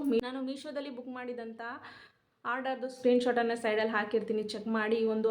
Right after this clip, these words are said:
ಆರ್ಡರನ್ನು ನಾನು ಬುಕ್ ಮಾಡಿದ್ದು. ಆರ್ಡರ್ ಕೂಡ ಬಂದಿದೆ, ಇದನ್ನು ಓಪನ್ ಮಾಡಿ ನೋಡೋಣ ಬನ್ನಿ ಯಾವ ಥರ ಬಂದಿದೆ, ಕ್ವಾಲಿಟಿ ಹೇಗಿದೆ ಅಂತ. ನೋಡಿ,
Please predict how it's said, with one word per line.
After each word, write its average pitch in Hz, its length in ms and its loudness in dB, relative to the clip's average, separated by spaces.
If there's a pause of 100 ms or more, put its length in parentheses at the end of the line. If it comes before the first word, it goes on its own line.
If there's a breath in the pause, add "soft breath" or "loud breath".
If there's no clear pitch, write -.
ಆರ್ಡರನ್ನು 208 520 2
ನಾನು 202 200 -2
ಬುಕ್ 202 240 0
ಮಾಡಿದ್ದು. 196 260 0 (120)
ಆರ್ಡರ್ 320 300 2
ಕೂಡ 294 100 4 (140)
ಬಂದಿದೆ, 262 380 8
ಇದನ್ನು 254 260 4
ಓಪನ್ 247 260 2
ಮಾಡಿ 247 160 6
ನೋಡೋಣ 226 320 4
ಬನ್ನಿ 220 220 4
ಯಾವ 196 180 2
ಥರ 220 120 0 (100)
ಬಂದಿದೆ, 214 340 4
ಕ್ವಾಲಿಟಿ 208 420 2
ಹೇಗಿದೆ 208 400 2
ಅಂತ. 202 140 -4 (3000)
ನೋಡಿ, 226 180 0